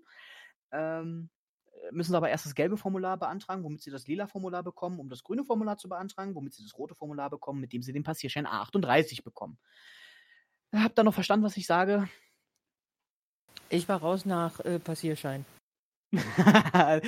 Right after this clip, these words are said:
Speaker 1: Dachte ich mir. So, dann, äh, einen verstohlenen Blick auf die Uhr.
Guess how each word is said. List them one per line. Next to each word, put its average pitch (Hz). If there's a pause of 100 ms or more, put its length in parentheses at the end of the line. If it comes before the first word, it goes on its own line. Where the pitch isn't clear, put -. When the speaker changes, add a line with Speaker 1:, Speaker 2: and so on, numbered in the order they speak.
(400)
Speaker 1:
Dachte -
ich -
mir. 78 (1400)
So, 131
dann, 127
äh, 76 (100)
einen 135 (160)
verstohlenen 180
Blick 175
auf 147
die 127
Uhr. 247